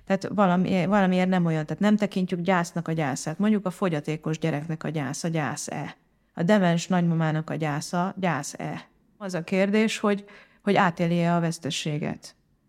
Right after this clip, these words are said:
Tehát mondjuk elképzelhető, mondjuk egy szellemi fogyatékos gyerek, vagy felnőtt, ez életkortalan mindegy,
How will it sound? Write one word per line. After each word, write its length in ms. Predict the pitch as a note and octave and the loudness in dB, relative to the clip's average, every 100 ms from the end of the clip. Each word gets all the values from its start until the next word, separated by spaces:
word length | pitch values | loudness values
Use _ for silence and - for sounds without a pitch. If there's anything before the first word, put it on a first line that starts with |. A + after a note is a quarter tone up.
| _ _ - | _ _ 0
Tehát 160 | F#3 | 6
mondjuk 260 | A#3 A#3 G#3+ | 8 8 6
elképzelhető, 760 | B3+ A#3+ F3+ F#3+ F#3 F3+ F3+ | 4 4 0 2 0 0 -2
mondjuk 260 | F3+ F3+ E3+ | 0 0 -2
egy 60 | E3+ | -4
szellemi 400 | - F3+ E3+ E3 | 0 0 0 0
fogyatékos 720 | F#3 E3+ D#3+ E3 E3 D#3+ - | -2 -2 -2 -4 -4 -6 -2
gyerek, 320 | F3 A3 A#3+ | 0 0 -2
vagy 140 | D#3+ | -6
felnőtt, 560 | - F3+ D#3+ F3+ A3 - - | -4 -2 2 2 0 -6 -10
ez 220 | F3+ E3 | -6 -2
életkortalan 680 | F3+ E3 D#3+ D#3 D#3+ D#3+ D#3+ | -2 -2 -4 -8 -4 -2 -2
mindegy, 480 | D#3+ D#3+ F#3 F#3+ | -2 0 -2 -2